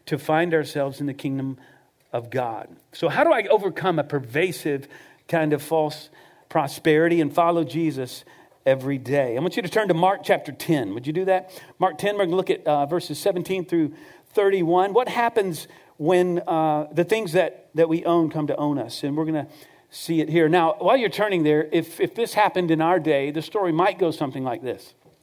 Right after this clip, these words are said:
He stepped out of his Lamborghini and he took off his five hundred dollar sunglasses.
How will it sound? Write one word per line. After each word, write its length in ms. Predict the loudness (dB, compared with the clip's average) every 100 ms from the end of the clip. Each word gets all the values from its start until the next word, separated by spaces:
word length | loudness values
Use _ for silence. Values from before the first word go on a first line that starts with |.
| _ _ _ _ _ -20 -10 -2
He 80 | 0
stepped 280 | 2 2 2
out 120 | 2
of 60 |
his 120 | 0 0
Lamborghini 840 | 0 0 -2 -2 -2 -4 -8 -10 -20 -20 _ -20 -20 -20 -20 -12 2
and 240 | 4 4 4
he 420 | 2 0 -2 -2
took 240 | 0 4
off 200 | 4 2
his 200 | 0 -2
five 300 | 2 2 4
hundred 600 | 2 0 0 -2 -6 -2
dollar 480 | 2 4 4 0 -2 -6
sunglasses. 840 | -4 -2 0 0 -4 -8 -20 -20